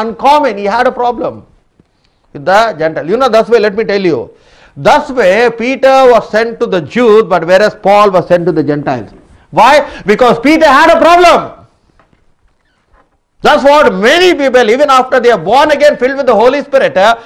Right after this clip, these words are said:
they look at their tradition, they look at their custom, uh, they look at their caste feeling, uh, they have all the still in them. They still have that. They have a caste feeling, they have tradition, they have customs. Even they may be born again Christian,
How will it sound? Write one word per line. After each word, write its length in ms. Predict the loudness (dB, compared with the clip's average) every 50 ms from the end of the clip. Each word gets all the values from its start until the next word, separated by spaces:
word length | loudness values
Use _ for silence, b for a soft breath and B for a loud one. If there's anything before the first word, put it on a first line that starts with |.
| B B
they 140 | B 0 0
look 160 | 0 0 0 0
at 140 | 0 0 0
their 80 | 0
tradition, 500 | 0 -2 -4 -4 -4 -4 -4 -2 -2 -2
they 80 | -2 -2
look 160 | -2 -2 -2
at 140 | -2 -2 -2
their 80 | -4
custom, 480 | -4 -2 -2 -4 -2 0 0 0 0 2
uh, 140 | 2 0 0 -2 B B B
they 120 | -2 0
look 180 | 0 0 0 0
at 120 | 0 -2
their 140 | -2 -4 -4 -2
caste 260 | 0 0 0 -2 -4
feeling, 360 | -8 -8 -4 -2 -2 -2 -2
uh, 200 | -2 -2 -2 -2
they 100 | -4 -4
have 260 | -2 -2 0 0 0
all 200 | 2 2 0 0
the 140 | 0 -2 -6
still 280 | -6 -6 -8 -6 -6 -6
in 120 | -6 -4
them. 280 | -2 -4 -4 -4 -8 -18 _ _ _ _ _ _ _ _ _ _ _ _ _ _ _
They 100 | -4 -2
still 180 | 0 0 2 2
have 220 | 4 4 4 4
that. 400 | 4 2 2 0 -2 -8 -20 _ _ _ _ _ _ _ _ _ _ _ _ _ _ _ _ _ _ _
They 80 | -4 -2
have 280 | 0 2 2 2 2
a 100 | 2 0
caste 340 | 0 0 0 0 0 -2 -4
feeling, 420 | -4 -2 0 0 0 0 -2 -4 B B B B B
they 100 | B 0
have 220 | 2 2 0 0
tradition, 400 | -2 -2 -2 -2 0 0 0 0
they 60 | 2
have 120 | 0 0 0
customs. 500 | 0 -2 -2 0 0 0 0 -2 -4 -6 -8
Even 360 | -4 -2 -2 0 -2 -2 0
they 80 | 0 0
may 140 | 0 0 -2
be 120 | -2 -4
born 300 | -4 -2 0 0 2 2
again 300 | 0 0 0 -2 -4 -4
Christian, 540 | -8 -12 -14 -10 -6 -4 -4 -4 -4 -6